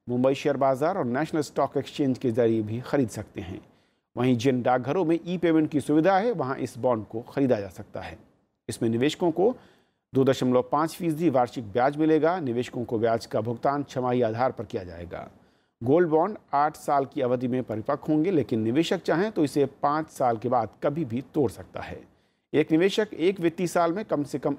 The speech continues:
एक ग्राम गोल्ड और अधिकतम पाँच सौ ग्राम गोल्ड के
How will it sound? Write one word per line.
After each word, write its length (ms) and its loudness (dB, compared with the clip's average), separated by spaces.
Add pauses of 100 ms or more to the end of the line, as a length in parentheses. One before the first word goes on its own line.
(120)
एक 200 2
ग्राम 260 -2
गोल्ड 300 0 (480)
और 140 4
अधिकतम 400 -2 (260)
पाँच 240 0
सौ 200 -2
ग्राम 260 -2
गोल्ड 260 2
के 220 -4